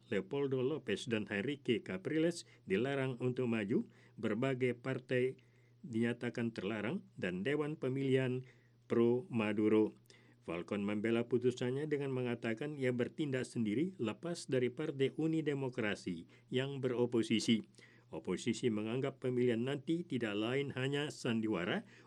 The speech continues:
untuk mengkonsolidasi kekuasaan Maduro. Menurut Falcon, hendak merebut perhatian.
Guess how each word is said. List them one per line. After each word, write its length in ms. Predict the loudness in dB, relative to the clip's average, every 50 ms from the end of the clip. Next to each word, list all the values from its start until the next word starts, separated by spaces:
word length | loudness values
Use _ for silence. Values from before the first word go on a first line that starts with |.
| -4 0
untuk 320 | 0 0 2 2 2 2
mengkonsolidasi 1040 | 2 0 0 0 0 0 0 0 2 2 2 2 2 2 0 0 -2 0 0 0 2
kekuasaan 560 | 2 0 0 0 -2 -2 -2 -2 -2 -2 0
Maduro. 560 | 0 0 2 6 6 8 8 8 6 4 2 -2 -10 -20 -20 -20 -20 -20 _
Menurut 400 | -6 -2 2 2 4 4 4 2 2 0
Falcon, 480 | -4 -4 -2 0 2 2 2 0 -2 -6 -10 -8 -4
hendak 240 | -2 -2 0 0
merebut 400 | 0 0 2 2 4 4 4 4 2 -2
perhatian. 720 | -6 -4 -2 0 0 0 0 4 6 6 6 6 4 0